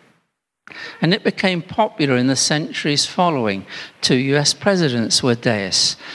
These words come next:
And, uh, if we understand this correctly from his writings, the late Professor Stephen Hawkins was a deist.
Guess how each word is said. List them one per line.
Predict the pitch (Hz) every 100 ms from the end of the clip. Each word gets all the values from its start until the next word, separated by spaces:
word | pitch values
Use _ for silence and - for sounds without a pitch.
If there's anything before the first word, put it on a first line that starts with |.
| - -
And, | 165 208 196
uh, | 156
if | 135 127 123 -
we | 127
understand | 143 143 - - 180 185
this | 147 139
correctly | - 147 - - 139
from | - 127
his | 120
writings, | 139 196 214 - 123 156 - - - - -
the |
late | 147 165 185 -
Professor | 175 - 180 165 180
Stephen | - - 196 202 202
Hawkins | 190 226 247 - 165 131
was | 127 123
a | 135
deist. | 120 107 92 90 - -